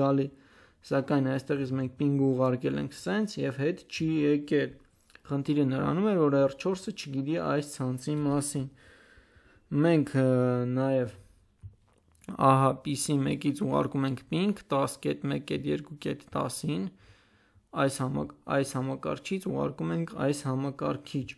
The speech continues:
Տեսնում ենք, որ, ը, ping-ը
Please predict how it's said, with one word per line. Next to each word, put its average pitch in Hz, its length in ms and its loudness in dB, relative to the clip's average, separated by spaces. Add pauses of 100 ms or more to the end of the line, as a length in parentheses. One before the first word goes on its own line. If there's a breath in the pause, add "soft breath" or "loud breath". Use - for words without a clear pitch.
(600 soft breath)
Տեսնում 147 380 2
ենք, 127 160 4
որ, 131 180 2 (760)
ը, 139 160 2 (680)
ping-ը 156 380 4